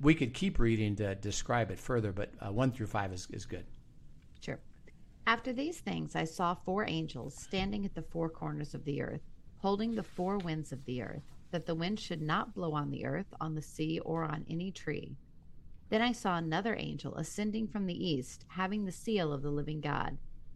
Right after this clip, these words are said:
Speaker 2: And he cried with a loud voice to the four angels to whom it was granted to harm the earth and the sea, saying, 'Do not harm the earth,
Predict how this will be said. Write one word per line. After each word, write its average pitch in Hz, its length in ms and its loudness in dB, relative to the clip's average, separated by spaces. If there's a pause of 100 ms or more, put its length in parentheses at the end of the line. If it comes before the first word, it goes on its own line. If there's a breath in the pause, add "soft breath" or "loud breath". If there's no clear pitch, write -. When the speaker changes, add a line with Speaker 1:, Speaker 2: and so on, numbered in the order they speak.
Speaker 2:
And 180 100 2
he 202 80 4
cried 220 420 2
with 160 140 -4
a 165 60 -2
loud 185 380 4
voice 180 360 0
to 160 60 -6
the 160 100 -4
four 190 260 -2
angels 156 500 -2
to 175 120 -2
whom 190 240 0
it - 60 -4
was 226 160 -2
granted 151 460 0
to 151 100 -2
harm 151 340 0
the 139 140 0
earth 156 180 0
and 143 160 -4
the 143 40 -2
sea, 143 440 0 (340 soft breath)
saying, 170 380 0
'Do 180 120 -4
not 220 220 4
harm 220 280 0
the 170 160 -2
earth, 156 220 2